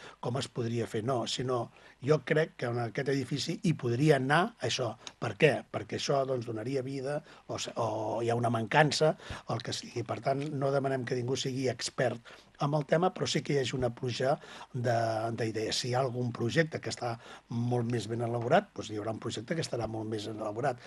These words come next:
Ens podem trobar també, i això ho hem parlat vàries, vàries vegades, que hi hagin diferents projectes que es fiquin sobre la taula molt ben elaborats, però llavors a l'hora de, de decidir què hi pot anar,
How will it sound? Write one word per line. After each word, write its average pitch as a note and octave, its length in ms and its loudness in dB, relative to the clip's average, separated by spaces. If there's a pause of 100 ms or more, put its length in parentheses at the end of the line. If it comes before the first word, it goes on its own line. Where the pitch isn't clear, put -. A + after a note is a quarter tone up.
(180)
Ens - 140 -6
podem B2+ 320 0
trobar C#3+ 240 4
també, C#3 300 2 (340)
i A2 160 -4
això G2+ 240 -4 (140)
ho A#2 260 -2
hem G#2+ 400 -6
parlat A#2 320 -2
vàries, A#2+ 340 -4 (380)
vàries B2+ 400 0
vegades, C#3 480 0
que B2+ 120 -4
hi C3 120 2
hagin C3 300 -2 (120)
diferents B2 600 -2
projectes C3 580 -4
que - 140 -8
es - 80 -8
fiquin B2 280 -6
sobre B2+ 280 -6
la A#2 160 -2
taula C3 260 2 (320)
molt C#3+ 420 6
ben C#3 200 4
elaborats, C3 680 4 (280)
però B2+ 160 0
llavors C#3 460 0
a C#3 120 4
l'hora C#3+ 300 6
de, A#2+ 160 0 (260)
de A#2+ 220 -2
decidir A#2+ 440 0
què C#3 120 2
hi C#3+ 80 4
pot C3 320 -2
anar, D#3 220 4